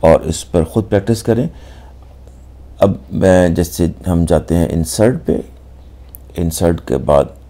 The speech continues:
रजिस्ट्रेशंस पे गए और आज हम देख रहे हैं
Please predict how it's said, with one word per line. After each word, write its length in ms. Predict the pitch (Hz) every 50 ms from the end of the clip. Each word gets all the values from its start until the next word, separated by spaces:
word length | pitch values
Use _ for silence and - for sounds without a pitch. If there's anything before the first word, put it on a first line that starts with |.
| - -
रजिस्ट्रेशंस 500 | - 73 - - 131 120 - 131 123 123
पे 220 | - - 135 131 127
गए 200 | 131 131 - - - - - - - - - - - - - - - - - - - - - - - - - - - - - - - - - - - - -
और 580 | 60 64 65 67 67 67 69 69 69 69 71 69 73 73 73 71 69 - - - - -
आज 380 | 80 85 92 98 92 - 98
हम 260 | 95 87 73 71 69 67
देख 280 | - 65 67 - -
रहे 200 | - 71 73 76
हैं 320 | 82 80 69 - - 185